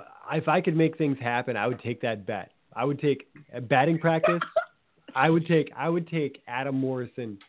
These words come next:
Speaker 1: at, at least, at least getting two out.
Speaker 2: How many balls?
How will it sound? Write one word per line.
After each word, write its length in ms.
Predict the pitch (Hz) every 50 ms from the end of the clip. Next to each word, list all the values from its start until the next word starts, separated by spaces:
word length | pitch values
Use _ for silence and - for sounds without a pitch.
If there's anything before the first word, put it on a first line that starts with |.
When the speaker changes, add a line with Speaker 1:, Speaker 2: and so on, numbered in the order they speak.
| _ _ _ _ _ _ _ _ _ _ _ _ _ -
Speaker 1:
at, 140 | 117 117 120 127 -
at 240 | 123 139 143 143 135
least, 320 | 139 156 160 160 160 160 - - 131 - - -
at 140 | 147 143 143
least 340 | 147 160 165 160 160 - 139
getting 260 | 151 135 127 120 120 - -
two 160 | 131 131 117
out. 200 | 107 95 - - _ _ _ _ _ _ _ _ _ _ _ _ _ _ _ _ _ _ _ _ _ _ _ _ _ -
Speaker 2:
How 180 | 139 190 196
many 180 | 190 190 185 160
balls? 400 | 131 156 160 151 135 113 110